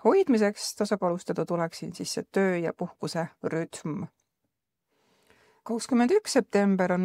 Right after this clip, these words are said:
meil oluline aeg, sest et on päikesevarjutus Neitsi märgis ja kindlasti ei ole see hea aeg rasestumiseks. Esineb ka seedehäireid, lümfiseiskumist, turseid, aeglustub siin neerute töö,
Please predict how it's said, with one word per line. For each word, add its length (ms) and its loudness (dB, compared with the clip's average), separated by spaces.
meil 280 0
oluline 460 0
aeg, 240 2
sest 300 -6
et 80 -8
on 120 0
päikesevarjutus 920 0
Neitsi 340 2
märgis 560 0
ja 560 2
kindlasti 580 -2
ei 280 4
ole 280 4
see 320 2
hea 240 4
aeg 440 2
rasestumiseks. 960 -2
Esineb 580 0
ka 300 0
seedehäireid, 960 2
lümfiseiskumist, 1120 0
turseid, 680 0
aeglustub 840 -2
siin 280 -4
neerute 420 0
töö, 320 4